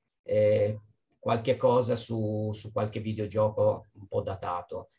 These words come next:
Poi man mano, sono, quando sono arrivati gli anni duemila, c'era anche internet, eh, sono nate delle piattaforme, dei videogame dove ti permetteva effettivamente di fare anche,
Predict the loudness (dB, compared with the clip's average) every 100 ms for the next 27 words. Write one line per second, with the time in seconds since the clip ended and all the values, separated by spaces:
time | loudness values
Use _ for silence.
0 | _ _ 8 8 10 6 6 6 6 6
1 | 6 6 2 -2 -2 -4 0 0 2 2
2 | 2 2 2 2 2 2 2 2 0 -2
3 | -2 0 0 -2 0 0 0 -2 -2 0
4 | -2 -2 0 2 2 2 2 0 -2 0
5 | 0 -2 0 0 0 -2 -2 -6 -8 -2
6 | 0 0 -2 -4 -4 -4 -4 0 0 0
7 | -2 -2 -6 -8 -8 -6 -6 -4 0 0
8 | 0 -4 -10 -6 -6 -4 -6 -6 -10 -12
9 | -6 -2 0 0 -2 -4 -2 -2 -2